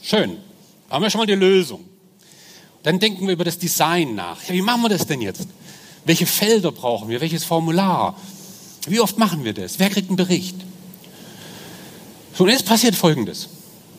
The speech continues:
Und das ist eine Erfahrung, die kann, von der kann jeder Personaler hier im Raum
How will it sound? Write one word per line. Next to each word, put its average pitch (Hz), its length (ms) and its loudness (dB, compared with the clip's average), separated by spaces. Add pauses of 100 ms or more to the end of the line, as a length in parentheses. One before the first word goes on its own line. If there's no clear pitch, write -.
(600)
Und 160 100 4
das 226 80 2
ist 214 140 0
eine 165 160 2
Erfahrung, 165 480 2
die 147 180 -2 (140)
kann, 156 200 -2
von 147 200 -4
der 160 100 4
kann 156 220 -2
jeder 185 400 2
Personaler 151 500 -2
hier 139 140 -4
im 131 80 -6
Raum 127 300 2